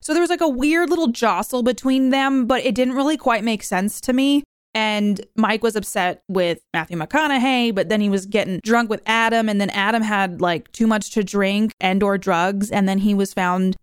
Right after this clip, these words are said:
laying on the floor with vomit coming out of his mouth by his sister.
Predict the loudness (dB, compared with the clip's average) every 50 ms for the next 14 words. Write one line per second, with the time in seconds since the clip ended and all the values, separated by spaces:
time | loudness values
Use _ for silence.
0 | _ _ -2 -2 0 0 0 0 0 0 -2 -4 -4 -2 0 2 2 2 0 -2
1 | -4 -2 -2 -2 0 0 -2 -2 0 0 0 0 0 0 0 0 0 0 0 0
2 | 0 0 2 2 0 0 -2 -2 -2 -2 -2 -4 -4 -4 -2 -2 -2 -4 -2 -2
3 | 0 2 2 0 0 -2